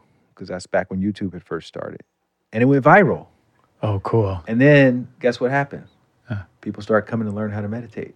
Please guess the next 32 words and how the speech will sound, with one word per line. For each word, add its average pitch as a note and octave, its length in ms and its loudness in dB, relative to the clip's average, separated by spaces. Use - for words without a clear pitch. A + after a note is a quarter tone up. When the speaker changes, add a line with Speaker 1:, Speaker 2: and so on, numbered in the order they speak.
Speaker 2:
Oh F2+ 280 -4
my F2+ 160 -14
God. F#2+ 300 -14
Speaker 1:
It G#2 60 -6
Speaker 2:
Yeah, G#2+ 80 0
you F#2+ 40 -2
Speaker 1:
started A2+ 240 8
Speaker 2:
see? B2+ 160 2
Speaker 1:
spreading B2+ 380 8
through B2+ 140 6
the A#2+ 100 2
meditation A#2+ 540 6
Speaker 2:
Yeah, G#2+ 180 0
Speaker 1:
community. F2 320 -6
Speaker 2:
yeah. G#2+ 220 0
Speaker 1:
That's E3 240 6
how C3 640 6
the G#2 120 2
heart C3 380 6
works. B2 640 -2
Speaker 2:
Mm-hmm, G#2+ 480 -2
Speaker 1:
That's B2 220 2
how B2+ 140 0
Speaker 2:
mm-hmm. B2+ 80 2
Speaker 1:
that G#2+ 160 6
G A#2 160 0
P A2 180 -4
S G2+ 140 -8
works. - 240 2
So A#2+ 160 4
it C3 120 0
may D3 280 4